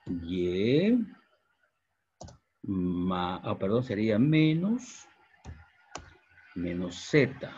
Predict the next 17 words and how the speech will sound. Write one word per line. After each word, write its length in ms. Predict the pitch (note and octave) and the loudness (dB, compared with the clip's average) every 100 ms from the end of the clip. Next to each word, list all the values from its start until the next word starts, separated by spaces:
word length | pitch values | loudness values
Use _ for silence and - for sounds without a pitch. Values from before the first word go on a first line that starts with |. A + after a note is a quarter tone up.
| - - - | -18 -20 -16
¿ya? 280 | - - A#2+ F3 - - - - - - - - | -10 -6 -6 -6 -10 -20 -20 -20 -20 -20 -20 -10
Igual 920 | F2+ E2+ F2 A2+ C3+ D3 D#3 E3 F3 - - - - - - - - - - | -8 -6 2 6 8 8 8 6 4 -2 -10 -12 -16 -20 -20 -20 -20 -20 -6
a 180 | F2+ F#2+ | 0 2
uno. 360 | F#2+ F2 D#2 - - - _ | 2 0 -4 -8 -20 -20 _
Esa 280 | B2+ B2 C#3 | -2 2 2
es 60 | |
la 140 | C3 A#2+ | 4 2
primera 380 | F#2 E2+ F#2+ | -2 -4 -2
ecuación. 600 | A#2 - D#3+ G#3 G3+ F#3+ F#3+ - _ _ _ _ _ _ _ _ _ _ _ _ - | -2 -2 -2 2 2 0 -6 -20 _ _ _ _ _ _ _ _ _ _ _ _ -8
Vamos 360 | G2+ B2 D3+ | -2 4 4
con 140 | C#3+ C3 | 6 6
la 120 | A#2+ | 6
segunda. 600 | A#2+ A2+ C#3+ B2+ F2+ D2+ - - - _ _ _ _ - _ _ _ | 4 6 8 8 6 0 -8 -14 -14 _ _ _ _ -20 _ _ _
La 140 | - G#2+ | 2 2
segunda 440 | A2 G#2+ C3+ D#3 | 4 4 6 6
sería, 640 | D3+ C3 C#3 C#3+ C#3 - - - - _ _ - - - - - _ _ _ - - _ _ _ _ _ _ | 4 6 8 8 6 2 -8 -20 -20 _ _ -20 -20 -20 -20 -20 _ _ _ -20 -20 _ _ _ _ _ _
ups. 580 | - D#3+ - - - - | 2 2 0 -10 -10 -14